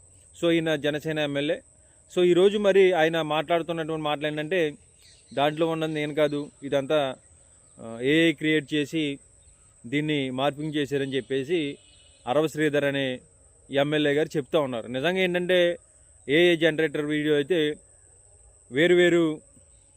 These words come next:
ప్లేసెస్‌లో ఉన్నటువంటి లొకేషన్స్ ఇవన్నీ కూడా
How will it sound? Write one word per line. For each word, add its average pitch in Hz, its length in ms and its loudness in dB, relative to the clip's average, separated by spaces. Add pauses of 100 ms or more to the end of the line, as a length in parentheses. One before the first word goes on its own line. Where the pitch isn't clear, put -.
(760)
ప్లేసెస్‌లో 170 600 2
ఉన్నటువంటి 156 600 -2
లొకేషన్స్ 151 640 -4 (720)
ఇవన్నీ 147 340 0
కూడా 160 280 2